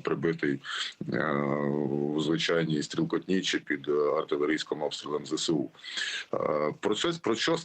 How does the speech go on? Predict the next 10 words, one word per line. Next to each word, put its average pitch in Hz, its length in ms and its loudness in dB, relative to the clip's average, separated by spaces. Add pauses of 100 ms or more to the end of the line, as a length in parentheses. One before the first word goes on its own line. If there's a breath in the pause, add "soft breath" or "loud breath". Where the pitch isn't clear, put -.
про, 113 180 2 (100)
про 110 140 2
що 165 240 2
це 156 160 0
свідчить? - 500 -4
Це - 180 -2
сві-, 120 240 -4
свідчить, 165 460 -4
що, 113 560 2
по-перше, 107 720 0